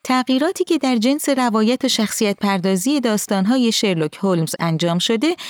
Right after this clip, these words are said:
نه تنها ماجرا را وارد حوزه‌های نامکشوفی نکرده،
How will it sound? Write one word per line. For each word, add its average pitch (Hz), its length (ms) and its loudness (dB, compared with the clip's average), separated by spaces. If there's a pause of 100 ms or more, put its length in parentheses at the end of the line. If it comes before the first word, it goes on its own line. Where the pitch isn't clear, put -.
(140)
نه 294 120 2
تنها 320 360 -2
ماجرا 220 540 2
را 196 160 0
وارد 185 360 0
حوزه‌های 170 600 0
نامکشوفی 156 720 -2
نکرده، 165 680 -2